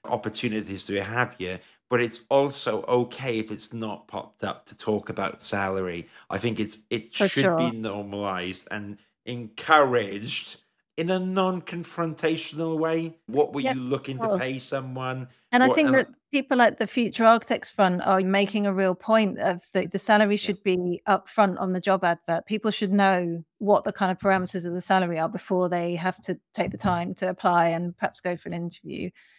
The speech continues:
Speaker 2: And yeah, I think it probably comes back to transparency as well, doesn't it? And in
Speaker 1: Ah,
Speaker 2: terms of,
Speaker 1: yes.
Speaker 2: are we on the same page in terms of money? It's important.
Speaker 1: Yeah, and just to add to that as well, 'cause I think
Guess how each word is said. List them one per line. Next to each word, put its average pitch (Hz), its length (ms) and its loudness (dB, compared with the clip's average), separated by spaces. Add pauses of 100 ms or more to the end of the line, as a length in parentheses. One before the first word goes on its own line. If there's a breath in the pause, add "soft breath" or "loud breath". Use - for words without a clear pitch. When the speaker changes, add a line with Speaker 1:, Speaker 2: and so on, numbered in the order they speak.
(260 soft breath)
Speaker 2:
And 196 120 4
yeah, 175 180 4
I 175 40 2
think 220 180 2
it - 100 -6 (120)
probably 214 180 2
comes 202 240 0
back 190 280 2
to 180 360 0
transparency 202 800 0
as 165 140 -8
well, 180 260 4
doesn't 180 260 -4
it? 165 280 -4
And 175 240 -4
in 190 220 -2
Speaker 1:
Ah, - 40 0
Speaker 2:
terms 175 420 -2
of, 175 80 -2 (100)
Speaker 1:
yes. - 40 -20 (460 soft breath)
Speaker 2:
are 208 120 10
we 208 120 8
on 202 120 4
the 202 60 2
same 190 240 0
page 190 240 0
in 190 80 -2
terms 185 320 -4
of 180 60 -8
money? 196 280 0
It's - 200 -8
important. 190 680 -6 (600)
Speaker 1:
Yeah, 95 600 -2
and 123 200 -2
just 135 260 0
to 117 120 2
add 117 200 2
to 104 100 -10
that 92 240 -2
as 87 180 -6
well, 104 180 0
'cause - 160 -8
I 127 120 2
think 131 300 -6